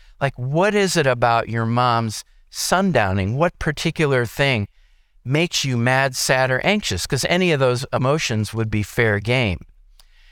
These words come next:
And that's where the cognitive empathy comes in. Just requires you to think beyond what you're, uh, seeing, uh, to understanding why the person is saying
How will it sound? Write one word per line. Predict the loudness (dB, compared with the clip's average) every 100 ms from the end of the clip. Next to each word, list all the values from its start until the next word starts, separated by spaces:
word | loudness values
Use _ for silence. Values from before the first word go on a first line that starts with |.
| _ -8
And | -2
that's | 0 0 0
where | 0 2
the | 2
cognitive | -2 -2 0 0 -2 0 -2 0
empathy | -2 -2 -2 -2
comes | -2 -2 -2 0
in. | 0 0 -4 -16 -10
Just | -6 -4
requires | -4 0 2 2 0
you | -2
to | -2
think | -2 -2 -2
beyond | 0 2 2 2 0 -4 -10 -4
what | -2 0
you're, | 0 0 -4 -2
uh, | 0 0
seeing, | -2 0 0 2 0 -2 -6 -20 -20 -10 -2
uh, | 0 2 0 -2
to | -4 0
understanding | 0 0 2 2 2 0 -2
why | 0 2 4 2 0
the | 0
person | -2 -2 -2 0 -2
is | -2
saying | 0 2 2 0